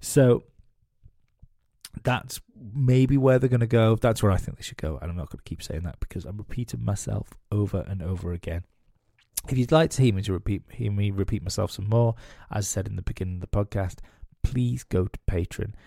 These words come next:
You can sign up. Uh, one thing you can do, if you just pay a dollar, you get access to the Discord. If you pay two dollars, you get, uh, access to Discord,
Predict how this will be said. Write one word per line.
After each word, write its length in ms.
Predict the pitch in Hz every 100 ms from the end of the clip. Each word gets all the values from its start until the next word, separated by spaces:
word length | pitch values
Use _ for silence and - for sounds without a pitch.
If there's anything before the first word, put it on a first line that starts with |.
| - _ _
You 140 | -
can 120 | 123 120
sign 280 | 151 151
up. 240 | 117 117 -
Uh, 260 | - 110 107
one 180 | 123 123
thing 140 | 127
you 60 | 120
can 220 | 123 120
do, 180 | 127 120
if 180 | 107 110
you 60 |
just 180 | 107 110
pay 160 | - 101
a 40 |
dollar, 400 | 110 120 131 127 - _ _ _
you 180 | - 120
get 320 | 110 117 107 -
access 380 | 113 - 104 -
to 120 | 101
the 60 |
Discord. 540 | 98 160 - - 180 180
If 100 | -
you 40 | -
pay 260 | - 95 -
two 180 | - 180
dollars, 380 | 170 160 160 156 -
you 140 | 113
get, 340 | 101 95 90 - - - _ _ -
uh, 40 |
access 460 | 104 98 110 - 104
to 120 | -
Discord, 420 | 104 - 107 104